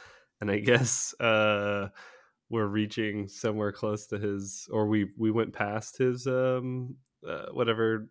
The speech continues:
liquidation price, and so now there's something like sixty-five million Ethereum tokens or something like that that are for sale, um, through the <laughs> MakerDAO liquidation system. So yeah, I mean, uh, when I see something like that, though, I think,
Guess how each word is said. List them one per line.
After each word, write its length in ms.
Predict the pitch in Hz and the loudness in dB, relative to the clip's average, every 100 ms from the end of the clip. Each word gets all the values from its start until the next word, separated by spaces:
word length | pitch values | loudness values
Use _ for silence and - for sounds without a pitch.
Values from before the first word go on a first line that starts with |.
| _ | _
liquidation 580 | 123 117 120 117 117 135 | -2 2 4 4 2 -2
price, 540 | 143 147 160 - - - | 2 4 4 0 -6 -4
and 160 | 113 | -4
so 140 | 104 113 | -2 0
now 220 | 110 113 | 2 4
there's 260 | 110 107 - | 4 0 -4
something 300 | 110 107 107 | -6 -4 -4
like 200 | 101 - | -6 -8
sixty-five 640 | 92 - - 113 - 110 107 | -12 -12 -10 -8 -4 -2 0
million 560 | 110 110 110 110 110 | 0 2 2 0 -2
Ethereum 560 | 110 - 117 113 113 113 | -6 -6 -4 -4 -6 -6
tokens 480 | 123 113 120 117 113 | -6 -6 -6 -8 -12
or 60 | |
something 320 | - 113 120 | -14 -12 -8
like 160 | 117 117 | -8 -6
that 240 | 120 117 113 | -6 -6 -6
that 160 | 107 | -8
are 60 | 104 | -8
for 160 | - | -8
sale, 580 | 107 - 107 104 107 104 _ _ _ _ _ _ | -10 -8 -6 -4 -6 -8 _ _ _ _ _ _
um, 440 | 107 101 101 98 98 | -6 -4 -6 -8 -8
through 220 | - 110 | -6 -6
the 60 | 101 | -2
<laughs> 0 | |
MakerDAO 960 | 101 104 - 110 110 110 110 104 107 - 113 | -2 -2 -2 -2 0 2 0 0 -6 -14 -14
liquidation 580 | 110 - 104 101 - 110 | -14 -10 -4 -4 -6 -12
system. 420 | - 110 127 123 - - - | -12 -10 -8 -8 -10 -20 -18
So 140 | - 127 | 2 6
yeah, 280 | 127 120 | 8 8
I 80 | 110 | 6
mean, 400 | 113 117 113 110 - - | 6 4 4 -2 -6 -2
uh, 600 | 117 110 107 104 104 104 - - | 2 4 4 2 0 -2 6 8
when 120 | 123 | 8
I 40 | 127 | 6
see 160 | 180 | 2
something 320 | 170 165 127 | 0 2 4
like 200 | 117 107 | 2 2
that, 260 | 120 131 127 | 4 4 4
though, 220 | 110 98 | 2 4
I 120 | 98 | 2
think, 440 | 98 110 98 - | 0 -4 -4 -8